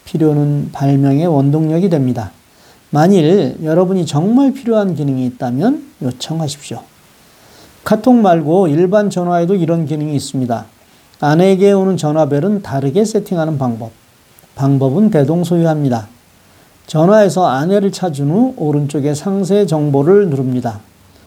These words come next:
편집을 누릅니다. 항목 더보기를 누릅니다. 아랫부분으로 내리면 벨 소리가 있습니다. 이것을 눌러 원하는 소리로 바꾸면 됩니다.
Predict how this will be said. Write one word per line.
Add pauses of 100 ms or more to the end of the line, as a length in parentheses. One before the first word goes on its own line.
(140)
편집을
누릅니다. (640)
항목
더보기를
누릅니다. (720)
아랫부분으로
내리면
벨
소리가
있습니다. (520)
이것을
눌러
원하는
소리로
바꾸면
됩니다.